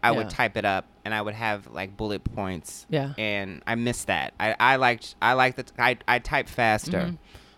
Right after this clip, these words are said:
Speaker 1: So, but it's all,
Speaker 2: Yeah.
Speaker 1: we all have our, our ways.
Speaker 2: We have our methods, but yeah, the meditation thing, I'm really, I really wanna get into it more. I really do. And I feel bad that I can't manage to set aside fifteen minutes.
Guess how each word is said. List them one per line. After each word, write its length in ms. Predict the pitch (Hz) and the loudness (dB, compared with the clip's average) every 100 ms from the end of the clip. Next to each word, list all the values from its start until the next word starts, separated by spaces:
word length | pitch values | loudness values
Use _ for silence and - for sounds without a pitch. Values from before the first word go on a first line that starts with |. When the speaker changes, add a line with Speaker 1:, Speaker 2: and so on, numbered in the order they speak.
| - | -18
Speaker 1:
So, 400 | - 131 117 110 | 0 2 2 2
but 260 | 120 120 104 - - - - - - - - _ - - - _ - _ - _ - | 2 2 2 -4 -10 -12 -20 -20 -20 -20 -20 _ -20 -20 -20 _ -20 _ -20 _ -12
it's 120 | - | 2
all, 200 | 120 107 | 4 4
Speaker 2:
Yeah. 120 | 143 | 0
Speaker 1:
we 80 | 131 | 0
all 140 | 120 117 | 2 2
have 180 | 110 | 2
our, 200 | 107 98 - | 0 0 0
our 120 | 104 | 0
ways. 380 | 104 92 87 92 | 2 0 0 4
Speaker 2:
We 100 | 277 | 6
have 140 | 302 | 6
our 100 | 330 | 6
methods, 560 | 302 254 262 254 254 - | 6 6 6 4 4 2
but 140 | - 208 | 2 4
yeah, 320 | 196 156 165 | 6 6 4
the 180 | 165 175 | 2 2
meditation 560 | 233 269 240 240 208 | 4 4 2 0 0
thing, 180 | 185 156 | -2 -2
I'm 180 | 127 180 | 0 0
really, 240 | 185 180 - | 0 0 -2
I 60 | |
really 240 | 170 214 226 | -2 0 0
wanna 200 | 180 143 | 0 -2
get 200 | 147 - | -4 -4
into 380 | 143 147 - 143 | -6 -8 -10 -10
it 160 | - - | -10 -6
more. 400 | 135 135 139 - | -4 -4 -4 -6
I 80 | 151 | -4
really 280 | 156 151 131 | 0 0 -2
do. 360 | 127 127 123 - - - - - _ - | -2 -2 -4 -8 -18 -20 -20 -20 _ -2
And 160 | 190 208 | 2 4
I 80 | 214 | 4
feel 240 | - 302 | 4 2
bad 300 | 208 202 220 | 6 6 6
that 80 | 180 | 4
I 160 | 160 170 | 2 0
can't 340 | - 220 - | 0 0 0
manage 420 | 147 147 143 143 | 0 0 0 -4
to 60 | - | -6
set 200 | - 139 | -4 -2
aside 320 | 127 123 139 | -2 -4 -6
fifteen 360 | - 139 - 147 | -6 -8 -6 -4
minutes. 440 | 131 117 - - | -4 -4 -8 -16